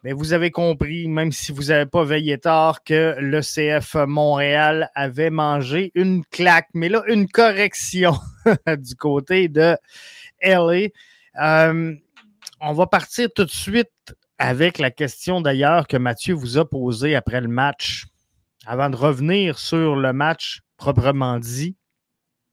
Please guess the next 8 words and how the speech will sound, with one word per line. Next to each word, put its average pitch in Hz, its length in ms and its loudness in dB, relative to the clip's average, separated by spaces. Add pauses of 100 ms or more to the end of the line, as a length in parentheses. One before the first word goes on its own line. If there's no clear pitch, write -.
(580)
C 190 280 2
F - 120 -4
Montréal 185 680 4
qui, 202 380 -2
euh, 151 100 4
s'incline 214 680 -4
quatre 220 220 -2
zéro 165 420 -2